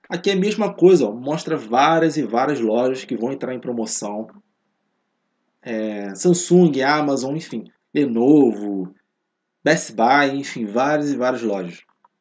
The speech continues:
Aqui também deixa vários resumos aqui, ó,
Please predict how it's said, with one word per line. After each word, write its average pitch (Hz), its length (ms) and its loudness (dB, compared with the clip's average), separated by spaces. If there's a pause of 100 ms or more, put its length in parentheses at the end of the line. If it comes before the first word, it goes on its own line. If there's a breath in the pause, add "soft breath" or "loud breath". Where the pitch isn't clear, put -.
(420)
Aqui - 200 -4
também 143 240 -4
deixa 135 260 0
vários 143 260 -2
resumos 120 460 -4
aqui, 135 240 -4
ó, 120 120 -4